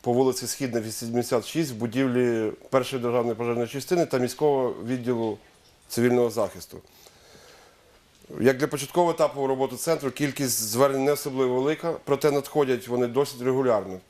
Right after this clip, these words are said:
Там в робочий час з дев'ятої до вісімнадцятої години чергують два наших співробітника, які можуть надати,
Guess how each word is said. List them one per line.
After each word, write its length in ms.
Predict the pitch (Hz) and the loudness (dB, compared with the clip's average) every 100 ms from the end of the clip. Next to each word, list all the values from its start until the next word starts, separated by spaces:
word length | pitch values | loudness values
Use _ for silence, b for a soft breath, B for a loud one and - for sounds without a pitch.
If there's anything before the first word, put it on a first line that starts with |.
| _ - | _ 0
Там 360 | 135 131 117 - b b b b | 2 2 -6 -12 b b b b
в 220 | - 110 | -8 0
робочий 360 | 123 139 147 127 | 2 4 2 -2
час 260 | - 160 143 | 0 0 0
з 20 | |
дев'ятої 400 | 139 139 127 120 | 0 0 0 -6
до 60 | |
вісімнадцятої 500 | 123 - 131 123 131 | -6 -2 0 0 -2
години 380 | 127 139 175 170 | -2 0 0 0
чергують 400 | 160 139 131 135 | 0 0 2 2
два 160 | 120 127 | 2 0
наших 260 | 120 117 | 0 -4
співробітника, 680 | - 135 139 143 185 175 139 | -6 -2 0 0 -2 -2 0
які 220 | 131 127 | 0 0
можуть 300 | 135 135 127 | 0 0 0
надати, 360 | 123 127 123 | 0 0 0